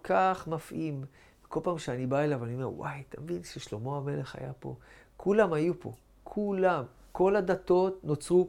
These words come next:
פה, המונותאיסטיות. הכל קרה פה.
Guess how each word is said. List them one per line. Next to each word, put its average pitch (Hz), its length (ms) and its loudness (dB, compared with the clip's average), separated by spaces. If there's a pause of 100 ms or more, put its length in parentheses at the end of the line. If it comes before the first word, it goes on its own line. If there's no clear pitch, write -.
פה, 165 280 10 (440)
המונותאיסטיות. 120 840 -6 (920)
הכל 208 360 12
קרה 240 340 8
פה. 175 220 6